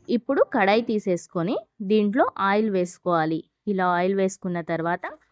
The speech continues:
ఆయిల్ హీట్ అయిన తర్వాత ఇలా క్యాలీఫ్లవర్‌ని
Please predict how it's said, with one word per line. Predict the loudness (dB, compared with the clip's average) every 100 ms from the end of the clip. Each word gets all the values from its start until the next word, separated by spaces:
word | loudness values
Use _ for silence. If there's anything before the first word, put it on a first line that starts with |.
| _ -2
ఆయిల్ | 0 2 2 2
హీట్ | 0 0
అయిన | -2 -2
తర్వాత | -2 -4 -4 -4 -2 -4 -6 _ _ _ -4
ఇలా | -2 -2 -4
క్యాలీఫ్లవర్‌ని | -4 0 -2 -2 0 2 2 0